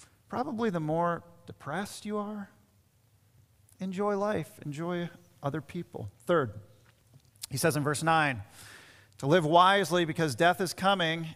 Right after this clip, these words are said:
enjoy life with the wife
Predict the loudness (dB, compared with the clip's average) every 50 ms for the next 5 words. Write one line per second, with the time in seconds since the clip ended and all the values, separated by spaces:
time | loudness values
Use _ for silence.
0 | -8 -4 -2 -2 0 0 2 4 4 6 4 4 2 2 4 6 6 6 6 4
1 | 2 -2 -6 -10 -10 -12 -14 -18 -20 _ _ _ _ _ _ _ _ _ -6 -2
2 | 0 0 0 0 2 2 2 2 2 2 4 4 6 6 4 2 0 -4 -10 -14
3 | -16 -16